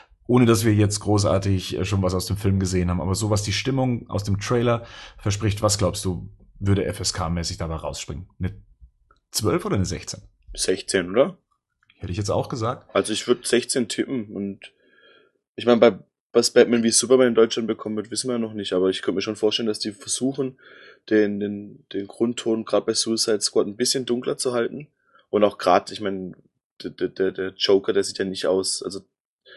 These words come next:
Speaker 2: die werden ja sicher schon ein paar Gedanken drüber gemacht haben und ich kann mir schon gut vorstellen, dass hier ein bisschen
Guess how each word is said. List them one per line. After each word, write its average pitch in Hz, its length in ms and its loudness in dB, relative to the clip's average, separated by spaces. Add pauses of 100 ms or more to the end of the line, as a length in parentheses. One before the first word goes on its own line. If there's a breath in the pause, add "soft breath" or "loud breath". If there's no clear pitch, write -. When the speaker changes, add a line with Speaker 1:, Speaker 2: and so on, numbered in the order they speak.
(1120 soft breath)
Speaker 2:
die 98 80 -2
werden 101 200 6
ja 104 80 4
sicher 104 220 -4
schon 104 160 -4
ein 98 80 -8
paar 101 160 2
Gedanken 98 320 0
drüber 104 160 2
gemacht 95 360 -2
haben 95 300 0
und 90 460 -14 (380)
ich - 100 -20
kann 107 120 2
mir 104 60 2
schon 104 140 -2
gut 104 140 -2
vorstellen, 104 380 0
dass 101 140 -4
hier 104 100 -2
ein 98 60 -6
bisschen 92 480 -6